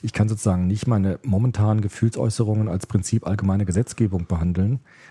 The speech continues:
weil die sich so stark und so schnell verändern. Und er hat eben nach einem neuen Grund gesucht, generelle Gesetze aufstellen zu können. Und da schien ihm die Vernunft sinnvoll,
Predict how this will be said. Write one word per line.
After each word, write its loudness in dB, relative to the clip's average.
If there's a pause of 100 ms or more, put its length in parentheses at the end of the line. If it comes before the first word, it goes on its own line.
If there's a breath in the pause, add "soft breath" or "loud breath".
weil 2
die -2
sich -2
so -4
stark -2
und -8
so -4
schnell 0
verändern. -6 (120)
Und -4
er 0
hat 0
eben 2
nach 0
einem 0
neuen 0
Grund 0
gesucht, -6 (520)
generelle 2
Gesetze -2
aufstellen -2
zu -10
können. -2
Und 0
da 0
schien 2
ihm 2
die 0
Vernunft -2
sinnvoll, 2